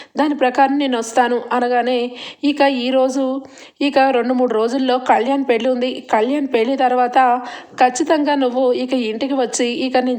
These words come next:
చెప్పినట్టుగా డ్రామా చెయ్యి, అంతే చాలు" అని చెప్పి రాజ్ అనడంతో, "సరే రాజ్" అని చెప్పి అంటుంది.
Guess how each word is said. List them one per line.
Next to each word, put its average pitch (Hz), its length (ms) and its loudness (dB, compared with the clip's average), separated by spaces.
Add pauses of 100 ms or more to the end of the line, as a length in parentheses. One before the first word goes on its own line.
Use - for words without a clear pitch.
చెప్పినట్టుగా 254 520 0
డ్రామా 220 440 -2 (100)
చెయ్యి, 240 380 -4
అంతే 220 280 0
చాలు" 226 420 0 (380)
అని 247 240 0
చెప్పి 254 360 -2
రాజ్ 220 360 0
అనడంతో, 233 800 -2 (220)
"సరే 247 340 0
రాజ్" 240 400 -2
అని 240 120 -2 (100)
చెప్పి 240 320 -4
అంటుంది. 240 580 -6